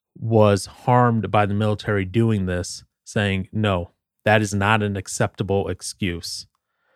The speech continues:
That will never be an acceptable excuse in my eyes either.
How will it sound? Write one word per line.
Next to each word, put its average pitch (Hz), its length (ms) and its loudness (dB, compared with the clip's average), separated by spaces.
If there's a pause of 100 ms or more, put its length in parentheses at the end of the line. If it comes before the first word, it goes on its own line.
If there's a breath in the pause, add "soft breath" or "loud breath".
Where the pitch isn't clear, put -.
(380)
That 110 400 0
will 107 160 2
never 107 460 2
be 101 220 0
an 92 60 -2
acceptable 98 680 -6
excuse - 440 -8
in 98 80 -8
my 92 180 -4
eyes 92 300 -4
either. 87 340 -6